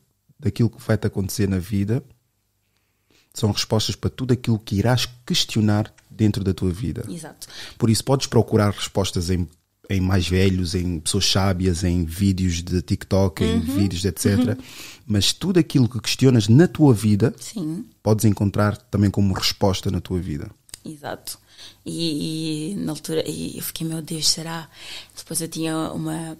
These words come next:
Speaker 2: eh, eu tenho um gerente do meu salão, que é minha amiga, já somos amigas já há onze anos, e ela trabalha comigo desde que eu abri o meu primeiro cabeleireiro. Ela diz-me, "Soraya, não liga, não ligue isso, tu vais conseguir, tu vais conseguir."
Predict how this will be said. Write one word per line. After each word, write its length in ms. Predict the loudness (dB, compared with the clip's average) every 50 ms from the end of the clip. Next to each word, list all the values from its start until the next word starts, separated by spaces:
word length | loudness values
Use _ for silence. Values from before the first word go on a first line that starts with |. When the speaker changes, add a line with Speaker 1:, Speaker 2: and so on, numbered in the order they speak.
| -20 _ -8
Speaker 2:
eh, 240 | -4 -2 0 0 -2
eu 40 | -2
tenho 160 | 0 0 2 2
um 40 |
gerente 260 | 2 0 0 -2 -2 -2
do 40 | -2
meu 80 | -2
salão, 280 | -2 -2 -2 -2 -2 -2
que 80 | 0 0
é 40 |
minha 160 | 0 0 0 0
amiga, 440 | 0 0 0 0 0 -2 -4 -4
já 80 | -4 -4
somos 220 | -4 -4 -4 -2
amigas 280 | -2 -2 -4 -4 -4 -6
já 300 | -4 -6 -6 -6 -8 -12 -12 _
há 200 | -8 -6 -6 -4 -4 -2
onze 300 | -2 0 0 0 0 0
anos, 380 | 0 0 0 -2 -2 -4 -4 -6 _ -20 -20 -20 -20 -20 -20 -20 -20 _ _ _
e 220 | -10 -8 -6 -4 -4
ela 140 | -4 -6 -6
trabalha 280 | -6 -4 -4 -4 -4
comigo 240 | -4 -2 -2 -2 0
desde 200 | 0 0 0 2
que 60 | 2
eu 80 | 0 2
abri 200 | 2 2 0 0
o 20 |
meu 120 | 0 0 0
primeiro 240 | -2 -4 -4 -4
cabeleireiro. 480 | -4 -6 -4 -4 -4 -6 -6 -8 -10 -14 -18 _ _ _ _ _ _ _ _ _ _ _ _ _ -12 -10 -8 -8 -8 -8 -10 -12 -10
Ela 160 | -6 -6 -4
diz-me, 200 | -2 -2 -2 -2
"Soraya, 220 | -2 -2 0 0
não 220 | 2 2 2 2 0
liga, 680 | 0 -4 -6 -10 -10 -8 -6 -6 -6 -6 -6 -8 -10 -14 _ _ _ _ _ _ _ _ _ _ _
não 80 | -6 -4
ligue 320 | -4 -4 -4 -2 -4 -2
isso, 320 | -2 -2 -2 -4 -4 -4 -6
tu 100 | -6 -4
vais 160 | -4 -2 -2
conseguir, 640 | 0 0 0 0 -2 -2 -4 -6 -4 -4 -4 -4 -4 -6 -10 -16 -20 -20 -20 -20 -20 -20
tu 80 | -8 -2
vais 140 | 0 0 2
conseguir." 420 | 2 0 0 -2 -2 -4 -6 -6